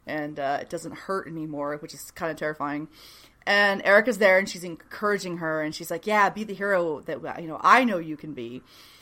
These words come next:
And we see this giant shadow cover the summit way before any sort of explosion happens. And Mohinder is still there, and he's chasing one of the Harrises, and then he realizes,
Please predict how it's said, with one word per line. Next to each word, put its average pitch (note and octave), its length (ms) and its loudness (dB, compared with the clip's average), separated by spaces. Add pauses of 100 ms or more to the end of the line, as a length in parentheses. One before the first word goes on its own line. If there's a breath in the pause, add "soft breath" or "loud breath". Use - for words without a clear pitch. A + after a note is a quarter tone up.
(400 soft breath)
And F#3+ 120 -10
we F#3+ 120 -10
see F3 640 -4
this F3+ 220 -12
giant E3+ 540 -2
shadow C#3 680 0
cover D#3+ 320 -6
the - 120 -12
summit - 360 -6
way D#3 380 -4
before D3 380 -8
any C#3+ 220 -6
sort C#3+ 220 -8
of B2 100 -10
explosion - 420 -10
happens. - 520 -16 (920 soft breath)
And F#3+ 560 4 (100)
Mohinder A#3 580 6
is A3 140 0
still A3+ 260 6
there, A3 360 10
and F3+ 120 4
he's G#3 200 -8
chasing G#3+ 420 -4
one G3 100 -2
of F#3+ 60 -4
the F#3 60 0
Harrises, F#3 480 2
and E3 80 -8
then D3+ 100 -8
he F3 140 -14
realizes, D#3+ 640 -4